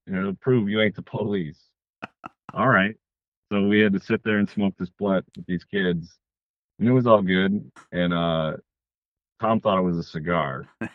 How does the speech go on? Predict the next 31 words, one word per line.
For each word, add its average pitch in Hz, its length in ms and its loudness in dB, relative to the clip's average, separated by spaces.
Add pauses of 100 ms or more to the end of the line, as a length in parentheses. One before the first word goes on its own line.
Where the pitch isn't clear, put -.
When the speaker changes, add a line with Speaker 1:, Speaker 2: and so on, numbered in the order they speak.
(840)
Speaker 2:
Nice. - 540 -12
Speaker 1:
And 104 200 2
so, 120 420 4
uh, 92 380 4 (800)
so 113 80 0
then 117 140 4
it 98 80 -2
comes, 120 320 2
you 120 100 2
know, 104 140 6
whatever. 104 400 0
And 113 160 -2
we 117 80 -2
smoke 131 240 -4
the 135 80 -12
blunt, 127 280 -6
and 110 80 -2
he 113 140 2
goes, 101 240 0 (100)
"All 156 100 6
right, 104 160 6
man, 113 440 2
y-, 180 200 -14
you 165 180 -4
go 147 160 6
film 120 320 4
whatever 101 260 2
you 92 140 2
want." 87 340 -4
He 107 140 -6
goes, 95 180 -2